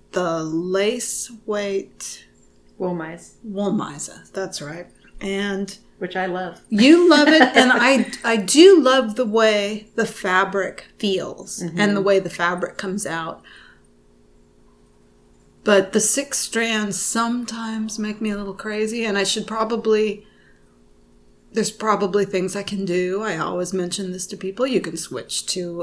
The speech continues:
Speaker 1: a duller needle, for example. And it's not even necessarily that I'm splitting the yarn a lot, because I'm not splitting the yarn a lot. I don't know. I'm, I'm just not sure. But it does create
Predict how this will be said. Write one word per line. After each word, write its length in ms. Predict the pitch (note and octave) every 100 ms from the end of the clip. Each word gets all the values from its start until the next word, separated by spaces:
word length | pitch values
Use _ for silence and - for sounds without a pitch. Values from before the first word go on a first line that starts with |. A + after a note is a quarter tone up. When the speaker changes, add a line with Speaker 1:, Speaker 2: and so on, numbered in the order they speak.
| -
Speaker 1:
a 60 |
duller 380 | F#3 F3 E3+ F#3
needle, 420 | G3 B3+ C#4 F#3+
for 240 | F3 F#3 E3+
example. 480 | E3 E3+ F3 F3+ F#3+
And 160 | A#3+
it's 180 | C#4 -
not 240 | D#4+ D4
even 300 | D4 B3 A3+
necessarily 760 | G#3+ G3+ G3+ - F#3 F#3 F#3 F3+
that 300 | E3+ D#3+ E3 -
I'm 200 | E3 E3
splitting 880 | - - D#3+ F#3 F3 F#3+ G3+ C#3+
the 120 | D3 C#3+
yarn 360 | C#3+ C3+ -
a 60 | -
lot, 380 | E3 D3+ D3+ -
because 240 | F#3 E3
I'm 260 | G3 F3+ G3+
not 300 | C4 E4+ -
splitting 480 | - F3+ F3+ F3+ F3
the 100 | E3
yarn 300 | D#3+ D#3 D#3+
a 60 |
lot. 400 | D#3 D#3 D#3+ E3 -
I 140 | G3
don't 180 | F#3+ D#3+
know. 160 | F3+ E3+ _ _ _ _ _ _
I'm, 280 | A3 A3 G#3+ -
I'm 180 | A3+
just 200 | A3 A3
not 160 | A#3 G3+
sure. 300 | - D3+ F3+ _ _ - - - - _ -
But 260 | A#3 - -
it 200 | G#3+ -
does 360 | A3 A#3 A#3
create 600 | G#3+ - A#3 F#3+ F#3+ -